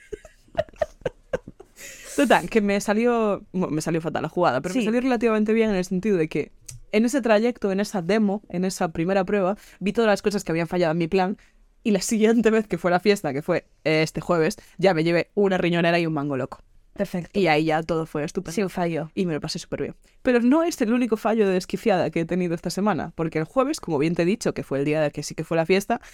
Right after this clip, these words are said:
Speaker 1: sí que salió todo bien.
Speaker 2: Vale.
Speaker 1: Tuve una gran práctica de conducir, salí a la fiesta, todo estupendo. Pero el martes, <laughs> es que esto creo que no te lo conté.
Speaker 2: No, no me suena.
Speaker 1: Ah, te lo dije antes, lo de los cascos.
Speaker 2: Ah, sí.
Speaker 1: El domingo fue el cumple de Nando.
Speaker 2: Y lo tuiteaste.
Speaker 1: ¿Qué tuiteé?
Speaker 2: Lo de los cascos.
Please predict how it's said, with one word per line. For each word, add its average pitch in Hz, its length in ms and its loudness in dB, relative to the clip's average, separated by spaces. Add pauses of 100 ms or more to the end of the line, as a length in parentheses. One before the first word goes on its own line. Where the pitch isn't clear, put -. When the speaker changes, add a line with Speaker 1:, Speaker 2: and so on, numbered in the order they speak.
(120)
Speaker 1:
sí 226 160 -2
que 214 100 2
salió 175 220 0
todo 143 180 -2
bien. 104 240 -6 (400)
Speaker 2:
Vale. 170 220 -4
Speaker 1:
Tuve 226 140 2
una 185 120 4
gran 160 160 2
práctica 160 300 -2
de 156 80 -2
conducir, 190 360 -4 (100)
salí 143 260 -2
a 127 40 2
la 147 80 2
fiesta, 254 440 -4
todo 170 140 0
estupendo. 147 380 -4 (280)
Pero 403 320 4
el 156 120 0
martes, 190 680 -4 (240)
<laughs> - 240 -20
es 208 80 -6
que - 120 -4
esto 254 160 -2
creo 196 160 2
que 175 60 0
no 160 80 0
te 135 80 -2
lo 131 60 0
conté. 143 260 -2 (180)
Speaker 2:
No, 240 140 -4
no 226 80 -2
me 240 80 -6
suena. 220 380 -6
Speaker 1:
Ah, 247 180 2
te 185 80 -2
lo 185 80 2
dije 214 160 0
antes, 196 260 2
lo 170 80 2
de 160 80 2
los 156 140 -2
cascos. - 420 -6 (520)
Speaker 2:
Ah, 240 420 0
sí. - 160 -4
Speaker 1:
El 196 80 0
domingo 208 300 2
fue 208 120 -2
el 165 60 -6
cumple 170 240 -2
de 151 120 0
Nando. - 260 -6
Speaker 2:
Y 196 60 -4
lo 180 100 -4
tuiteaste. 185 560 -6 (720)
Speaker 1:
¿Qué 196 100 -4
tuiteé? 180 360 -6 (500)
Speaker 2:
Lo 196 100 -4
de 185 80 0
los 165 160 -8
cascos. - 600 -8